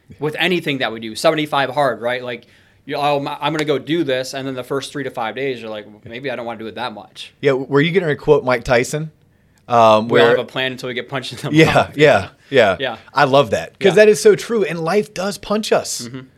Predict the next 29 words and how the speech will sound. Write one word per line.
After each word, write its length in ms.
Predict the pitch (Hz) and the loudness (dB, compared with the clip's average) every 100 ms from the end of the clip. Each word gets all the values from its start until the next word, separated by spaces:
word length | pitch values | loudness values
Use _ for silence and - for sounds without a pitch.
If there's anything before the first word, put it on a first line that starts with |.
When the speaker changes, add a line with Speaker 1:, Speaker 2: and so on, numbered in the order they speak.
| _ - | _ -4
Speaker 2:
Like, 300 | 160 - _ | -4 -4 _
and 360 | 156 170 160 165 | 0 2 -2 -6
it's 180 | 151 | -8
way 220 | 139 175 190 | -4 -2 -2
easier 420 | 175 214 190 185 | -4 -6 -4 -4
if 160 | 165 | -6
you 60 | 175 | -6
go 200 | 156 165 | -4 -4
in 60 | 170 | -4
there 140 | 170 | -6
expecting, 380 | 160 - 196 170 | -6 -4 -4 -4
"Hey, 160 | 196 170 | -6 -6
I'm 200 | 127 156 | -6 -4
gonna 140 | 185 | -2
get 200 | 175 185 | -2 -4
punched, 360 | - 170 175 - | -4 -6 -6 -12
it's 120 | 135 | -10
gonna 180 | 165 170 | -6 -6
hurt, 480 | - 190 156 156 - | 0 2 2 -2 -12
Speaker 1:
Yep. 140 | 120 113 _ _ _ - | -16 -18 _ _ _ -4
Speaker 2:
but 100 | 147 | -2
I'm 120 | 143 | -2
gonna 220 | 131 131 | -2 -4
be 200 | 127 120 | -2 0
okay." 420 | 113 - 90 - - | 0 -2 -8 -10 -14
Speaker 1:
Yep, 200 | 113 - _ _ | -18 -18 _ _
that's 160 | 123 - | -20 -18
exactly 320 | 117 107 110 | -18 -18 -16
right. 160 | 98 | -18